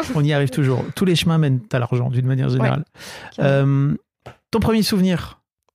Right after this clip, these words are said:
Speaker 2: Ouais.
Speaker 1: par rapport à l'argent, justement.
Speaker 2: Ouais. Euh, je crois que c'est ce que je t'ai dit.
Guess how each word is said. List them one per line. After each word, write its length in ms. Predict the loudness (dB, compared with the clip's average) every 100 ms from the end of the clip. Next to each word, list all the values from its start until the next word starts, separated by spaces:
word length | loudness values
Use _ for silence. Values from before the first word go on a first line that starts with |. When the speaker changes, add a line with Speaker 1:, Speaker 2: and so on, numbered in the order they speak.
| _
Speaker 2:
Ouais. 140 | -2 0
Speaker 1:
par 120 | 0
rapport 240 | 0 0
à 80 | 2
l'argent, 420 | 2 2 2 2
justement. 400 | 0 -2 -2 0
Speaker 2:
Ouais. 180 | 0 -2 -8 _ _ -4
Euh, 800 | 0 0 0 0 0 0 0 -4
je 80 | -4
crois 120 | -4
que 140 | -2
c'est 160 | -4 -4
ce 60 | -6
que 100 | -8
je 60 |
t'ai 180 | -6 -8
dit. 300 | -4 -2 -2